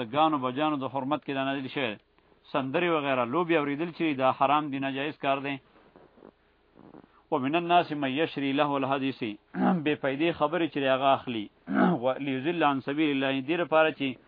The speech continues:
خلک ګمراه کړي لارې د الله تعالی نه، بغیر علم، بغیر دلیل نه. په حدیث کې راځي، <clears throat> نبی صلی الله علیه وسلم فرمایي، <clears throat> ګانې بجانې چې کوم مسلمان اوري،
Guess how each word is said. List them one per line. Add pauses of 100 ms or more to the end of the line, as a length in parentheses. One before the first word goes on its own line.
(280)
خلک
ګمراه
کړي
لارې
د
الله
تعالی
نه،
بغیر
علم،
بغیر
دلیل
نه. (440)
په
حدیث
کې
راځي، (400)
<clears throat>
نبی
صلی
الله
علیه
وسلم
فرمایي، (640)
<clears throat>
ګانې
بجانې
چې
کوم
مسلمان
اوري،